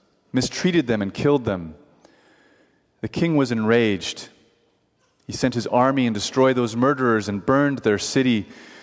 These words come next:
He said to his servants, "The wedding banquet is ready, but those I invited did not deserve to come. Go to the street corners and invite to the banquet anyone you find."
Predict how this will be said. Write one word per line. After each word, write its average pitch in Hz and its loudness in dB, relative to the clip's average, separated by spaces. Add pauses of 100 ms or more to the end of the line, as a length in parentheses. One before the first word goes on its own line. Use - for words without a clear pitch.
(920)
He 156 -2
said 190 2
to 151 4
his 127 -2
servants, 127 -2 (920)
"The 120 0
wedding 160 2
banquet 131 0
is 110 0
ready, 127 2
but 104 -6
those 147 4
I 139 2
invited 135 0
did 123 -6
not 139 2
deserve 127 -2
to 117 -6
come. 85 -2 (1300)
Go 196 6
to 220 -2
the 165 0
street 185 -2
corners 135 0
and 120 0
invite 139 0
to - -12
the 120 -2
banquet 131 -2
anyone 147 0
you 117 -2
find." 101 -2